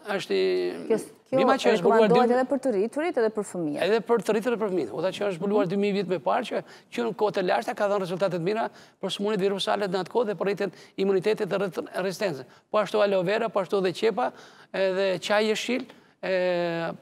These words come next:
Speaker 1: pastaj, e, kanella, edhe shumë, po, e, kanë me konsumimin, thot, edhe të kopurdhës. Kopurdha ka një lëndë që lufton,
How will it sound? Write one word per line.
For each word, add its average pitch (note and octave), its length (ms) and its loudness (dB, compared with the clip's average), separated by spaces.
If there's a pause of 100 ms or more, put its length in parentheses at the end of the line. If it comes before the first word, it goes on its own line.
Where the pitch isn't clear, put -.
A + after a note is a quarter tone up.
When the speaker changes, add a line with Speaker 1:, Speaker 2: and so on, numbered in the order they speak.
Speaker 1:
pastaj, G3+ 340 0
e, G3 220 2 (500)
kanella, A#3 520 2 (460)
edhe F#3+ 1160 0 (340)
shumë, A3 560 -4 (240)
po, - 240 4
e, A3+ 680 -8
kanë G#3 200 0 (520)
me F#3+ 120 -2
konsumimin, G#3 560 0
thot, G3 160 -2
edhe F#3+ 320 -2
të - 720 -6
kopurdhës. G3+ 600 -2
Kopurdha G3 500 -2 (300)
ka F3 120 -2
një F3+ 240 0
lëndë G#3+ 340 -2 (180)
që F#3+ 140 -2 (240)
lufton, G#3 360 -2